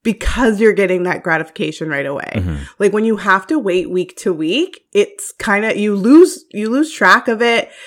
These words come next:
Speaker 1: There's so many twists and turns in the series. I was thinking to myself, like, "How would I have caught up with all this?" And, like,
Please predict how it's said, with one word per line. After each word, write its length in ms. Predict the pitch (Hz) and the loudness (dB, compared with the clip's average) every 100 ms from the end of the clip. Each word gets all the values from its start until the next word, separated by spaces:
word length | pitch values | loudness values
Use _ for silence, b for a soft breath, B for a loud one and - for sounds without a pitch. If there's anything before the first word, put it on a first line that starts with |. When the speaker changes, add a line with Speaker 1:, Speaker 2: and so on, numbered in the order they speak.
| B | B
Speaker 1:
There's 180 | 226 226 | 2 2
so 200 | - 240 | 2 2
many 180 | 311 330 | 2 0
twists 300 | - 233 240 | 2 0 0
and 120 | 226 | -2
turns 280 | 196 190 202 | -2 -2 -2
in 100 | 214 | -2
the 100 | 196 | -4
series. 400 | 185 165 185 208 | -2 0 2 2
I 80 | 190 | 0
was 140 | 196 | -2
thinking 260 | 196 196 208 | -4 -4 -4
to 60 | |
myself, 240 | 196 185 175 | -4 -4 -4
like, 140 | 170 | -6
"How 180 | - 208 | 2 2
would 120 | 254 | 4
I 60 | 339 | 2
have 260 | 339 214 - | 2 0 0
caught 220 | 196 175 | 0 2
up 180 | 202 190 | 0 -2
with 100 | 170 | -2
all 180 | 156 | -4
this?" 300 | 151 151 160 - B B B - | -4 -4 -6 -14 B B B -2
And, 160 | 202 | 0
like, 340 | 190 180 180 | 2 0 -2